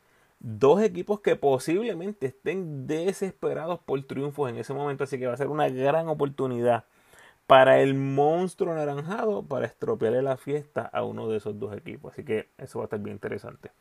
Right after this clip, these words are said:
En cuanto a los jugadores, eh, Philip Wheeler practicó con el equipo de, de la G-League en Houston, salió una noticia. Quiero hablar un poquito de eso porque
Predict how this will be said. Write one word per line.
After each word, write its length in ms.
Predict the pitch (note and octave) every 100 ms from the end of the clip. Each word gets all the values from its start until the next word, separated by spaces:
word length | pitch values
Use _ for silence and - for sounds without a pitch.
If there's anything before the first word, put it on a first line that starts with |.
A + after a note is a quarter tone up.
| _ _ - - _ - -
En 220 | D#3 D#3
cuanto 1000 | - F3 E3+ E3 E3+ E3+ E3 E3 D#3+ D3+ C#3 _ _ _ _ _ _ _ _ _ -
a 140 | C3+
los 140 | D3+
jugadores, 960 | C#3 D3 C#3+ C#3 D#3 F3 C#3 A2 - -
eh, 240 | - - - -
Philip 300 | B2+ A#2 A2
Wheeler 640 | A2+ C#3 E3 D#3 A#2+ A#2+ - _ _
practicó 600 | A#2 A2 - B2 G#2 A#2+
con 160 | C3 C#3+
el 60 |
equipo 300 | C3 A#2 C3+
de, 160 | C3 B2+
de 160 | - A#2+
la 120 | A2+
G-League 380 | A2 A#2+ B2+ A#2+
en 80 |
Houston, 300 | B2 D3+ -
salió 220 | C3 G#2 G#2
una 120 | A2+
noticia. 540 | B2+ C#3+ C3 G#2+ C3+ - _ _ - - _ _ -
Quiero 160 | C#3 D#3
hablar 160 | E3
un 100 | E3
poquito 320 | D3+ D3+ D3+
de 60 | E3+
eso 180 | F3 C#3+
porque 460 | B2 - A#2 A2